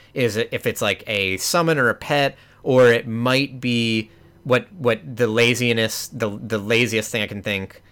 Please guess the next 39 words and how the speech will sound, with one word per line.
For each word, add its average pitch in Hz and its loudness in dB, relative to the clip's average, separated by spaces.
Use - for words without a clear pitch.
and 104 -2
I 104 0
think 107 -2
a 104 -2
lot 104 0
of - -8
people 107 -6
are 98 -2
thinking 95 -4
this 92 -6
as 95 -8
well, 92 0
is, 95 -6
like, 90 -4
similar 120 0
to - -4
these, 110 -2
like, 98 -4
two 120 0
hunter, 147 -2
the 123 -4
twin 120 -4
hunters 139 -4
or 147 -2
whatever, 156 0
which 123 -2
is 120 0
a, 101 0
uh, 92 0
spike - -4
rush 98 -4
orb 120 2
you 113 -2
can 113 -4
pick - -4
up 104 0
that 113 -2
kind 113 0
of 104 -4